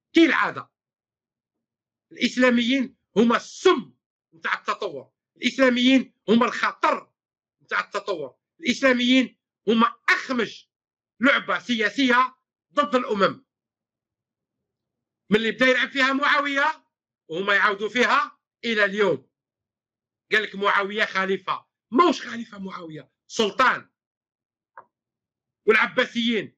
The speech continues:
سلاطين. خلافه حبست مع سيدنا علي رضي الله عنه، ومع عثمان، مع ابا بكر، ومع عمر، وحبست. الباقي بكل ولات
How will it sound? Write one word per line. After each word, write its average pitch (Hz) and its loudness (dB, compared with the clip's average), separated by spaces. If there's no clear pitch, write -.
سلاطين. 233 0
خلافه 233 2
حبست 269 -6
مع 196 0
سيدنا 202 -4
علي 247 2
رضي 196 -2
الله 180 -2
عنه، 175 -4
ومع 156 -2
عثمان، 180 0
مع 151 -8
ابا 151 -8
بكر، 151 -6
ومع 139 -6
عمر، 165 0
وحبست. 139 -8
الباقي 180 -2
بكل 180 -4
ولات 165 0